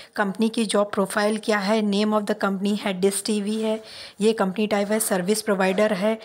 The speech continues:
जॉब डेजिग्नेशन है एग्जीक्यूटिव ट्रेनिंग की है, ये इसमें place of posting pan India है, full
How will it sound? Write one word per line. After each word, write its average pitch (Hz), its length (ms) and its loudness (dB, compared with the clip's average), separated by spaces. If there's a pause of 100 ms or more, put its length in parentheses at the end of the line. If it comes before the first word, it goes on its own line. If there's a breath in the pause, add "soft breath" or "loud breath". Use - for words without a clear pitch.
(300 loud breath)
जॉब 202 240 2
डेजिग्नेशन 208 640 2
है 226 160 0
एग्जीक्यूटिव 196 640 0
ट्रेनिंग 202 400 0
की 220 180 -2
है, 220 260 -2
ये 220 300 0 (440 loud breath)
इसमें 208 340 0
place 220 300 4
of 220 200 0
posting 208 420 0
pan 202 280 2
India 196 360 0
है, 226 140 0
full 196 260 -2